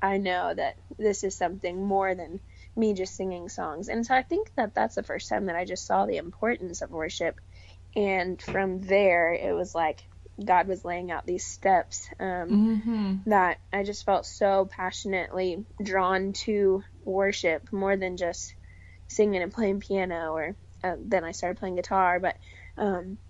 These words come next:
Speaker 1: it was just way more than just music for me starting at that point. So I, I say that that's kind of, like,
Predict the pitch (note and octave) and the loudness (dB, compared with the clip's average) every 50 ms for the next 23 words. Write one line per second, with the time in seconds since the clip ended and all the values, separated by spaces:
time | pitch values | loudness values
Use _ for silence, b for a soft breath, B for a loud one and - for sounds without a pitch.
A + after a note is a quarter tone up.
0 | - - - - - - - - - - - - - - - - A#3+ A#3+ A#3 A3+ | -20 -20 -20 -20 -20 -20 -20 -20 -20 -20 -20 -18 -16 -12 -4 2 4 6 6 6
1 | G#3+ A#3 A3+ - G#3+ G#3 G#3 G#3 G#3+ G#3+ G#3 G#3 G3+ G3 G3 F#3+ F3 F3+ F3 E3+ | 6 2 0 0 0 2 6 8 8 8 6 6 6 4 4 4 0 -4 -6 -6
2 | - F#3 F#3 F#3+ F#3+ F3+ F3+ D#3+ - - G3 F#3+ F#3 F#3 F3 E3+ F#3+ - - - | -2 2 4 4 4 4 4 0 2 2 0 2 2 2 0 -2 -4 -6 -10 -12
3 | - - - - G3+ F#3+ F#3 F#3 F3+ E3+ E3 D#3+ D#3+ - F#3 F3 F3+ F3 - - | -12 -4 0 4 4 4 4 2 0 -4 -8 -8 -4 -2 0 0 0 0 -2 -4
4 | - - - - - - - A3+ G3 D3 - - - - - G3+ G3 F#3 G3 A#3 | -12 -20 -20 -20 -20 -8 -4 -2 -2 -2 -4 -8 -12 -8 -4 -4 -2 -2 -4 -6
5 | - - F3+ G3+ G#3 - - F3+ E3+ E3 D#3+ D#3 F3+ F3 F3+ - - - D#3 D#3+ | -6 -4 -4 -4 -4 -4 -4 -2 -2 -2 -2 -2 -2 -4 -4 -6 -10 -8 -6 -6
6 | D#3 C#3 - D3+ C#3+ - - | -6 -6 -8 -8 -10 -10 -14